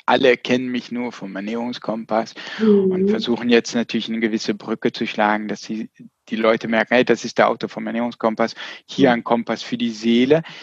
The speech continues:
Speaker 1: Im weitesten Sinne kann man das natürlich auch so umschreiben, weil es jetzt
Speaker 2: Mhm.
Speaker 1: viel mehr darum geht, sich selbst zu finden,
Speaker 2: Ja.
Speaker 1: zu fragen, „Was ist dein wahres Ich?
Speaker 2: Mhm.
Speaker 1: Hast du irgendwelche verborgenen Träume? Lebst du das Leben, das du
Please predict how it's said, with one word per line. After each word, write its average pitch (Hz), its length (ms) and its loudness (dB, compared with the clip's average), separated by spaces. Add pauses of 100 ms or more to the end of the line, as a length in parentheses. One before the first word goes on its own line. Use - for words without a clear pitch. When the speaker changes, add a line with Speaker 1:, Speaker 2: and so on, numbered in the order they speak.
(200)
Speaker 1:
Im 120 160 -8
weitesten 135 640 2
Sinne 120 960 4
kann 110 200 -4
man 127 160 2
das 123 200 2
natürlich 110 380 -4
auch 101 140 -2
so 110 180 -4
umschreiben, 120 720 2
weil 120 140 4
es 113 140 -4
jetzt 95 380 -4
Speaker 2:
Mhm. 123 60 -8
Speaker 1:
viel 131 160 -4
mehr 123 160 2
darum 113 300 2 (720)
geht, 113 240 2
sich - 200 -4
selbst 127 420 2
zu - 100 -8
finden, 123 760 -4
Speaker 2:
Ja. 185 120 4
Speaker 1:
zu - 80 -2
fragen, 110 260 0
„Was 117 160 -2
ist 135 160 -2
dein 117 220 2
wahres 117 420 2
Ich? - 480 0 (260)
Speaker 2:
Mhm. 185 280 0
Speaker 1:
Hast 156 160 -4
du 131 40 0
irgendwelche 135 480 2
verborgenen 123 760 2
Träume? 120 500 -2 (180)
Lebst 135 540 2
du 156 100 -4
das 139 300 2
Leben, 131 320 -2
das 120 180 -8
du 120 220 -4